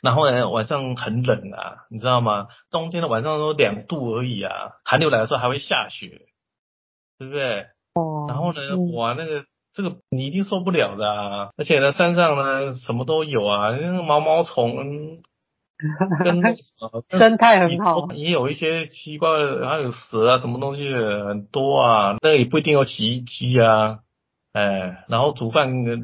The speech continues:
Speaker 1: 就是一个部落可能就一间小吃店啊，对不对？你要吃个一个礼拜你就腻啊，对不对？你可能还要自己煮，对不对？哎，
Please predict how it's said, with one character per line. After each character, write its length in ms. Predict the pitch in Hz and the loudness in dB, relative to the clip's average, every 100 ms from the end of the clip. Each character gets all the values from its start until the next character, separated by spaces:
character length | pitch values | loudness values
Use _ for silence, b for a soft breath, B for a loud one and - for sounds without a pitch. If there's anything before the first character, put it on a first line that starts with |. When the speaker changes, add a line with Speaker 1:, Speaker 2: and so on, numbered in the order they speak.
| - | -6
Speaker 1:
就 140 | 160 | -6
是 80 | 175 | -4
一 60 | 160 | -4
个 80 | |
部 180 | 143 156 | -4 0
落 80 | 156 | 2
可 80 | 131 | 2
能 80 | 117 | 2
就 160 | 139 | 0
一 120 | 139 | -2
间 200 | 139 147 | -2 -2
小 220 | 139 107 101 | 0 0 0
吃 180 | - | -8
店 280 | 127 139 107 | -6 -2 -2
啊， 340 | 95 92 92 98 | -2 -4 -8 -8
对 100 | 127 | -4
不 60 | |
对？ 260 | 113 107 107 | -2 -2 -2
你 160 | 107 139 | -4 -2
要 240 | 170 180 | -2 -2
吃 260 | 175 - 170 | -6 -8 -2
个 260 | 165 135 B B B | 2 2 B B B
一 100 | - | -2
个 100 | 170 | 0
礼 140 | 143 123 | 2 2
拜 160 | 160 | 2
你 80 | 127 | 2
就 80 | 139 | -2
腻 260 | 160 160 123 | -6 -4 -2
啊， 440 | 110 107 110 113 _ _ _ _ _ _ _ _ _ | -2 -2 -6 -12 _ _ _ _ _ _ _ _ _
对 100 | 131 | 0
不 80 | 123 | 2
对？ 160 | 127 | 2
你 80 | 143 | 0
可 60 | 127 | -2
能 100 | 127 | 0
还 60 | |
要 100 | 139 147 | 0 0
自 120 | 170 | -6
己 100 | 135 | -10
煮， 640 | 127 - 98 95 104 113 _ - | -12 -10 -10 -10 -16 -20 _ -6
对 120 | 123 | -2
不 60 | |
对？ 380 | 123 113 101 92 - _ _ _ _ _ _ | 0 0 -2 -6 -16 _ _ _ _ _ _
哎， 320 | - 98 95 | -8 -6 -6